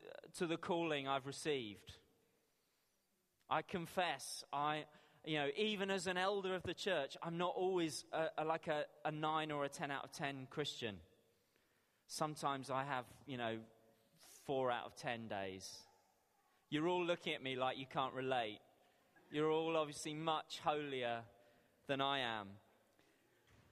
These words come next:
Well, I, I'm gonna read to you from the Bible just so that we can all calibrate. So Romans three tells us we've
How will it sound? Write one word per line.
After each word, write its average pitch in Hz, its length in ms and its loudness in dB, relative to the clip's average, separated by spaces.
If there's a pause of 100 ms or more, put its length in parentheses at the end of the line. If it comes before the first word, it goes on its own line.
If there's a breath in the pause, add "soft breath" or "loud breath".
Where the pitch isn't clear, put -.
(260 soft breath)
Well, 170 240 4
I, 180 180 2 (260)
I'm 185 180 2
gonna 220 220 2
read 208 300 2
to 214 120 -4
you 185 80 -2
from 175 200 -4
the 175 100 2
Bible 147 800 2 (200)
just 147 200 -4
so 151 80 0
that 135 120 0
we 143 140 -2
can 147 180 -4
all 139 200 0
calibrate. 147 640 0
So 160 180 0
Romans 190 440 0
three 208 440 0
tells 190 460 0
us 131 340 0 (380 loud breath)
we've 180 280 0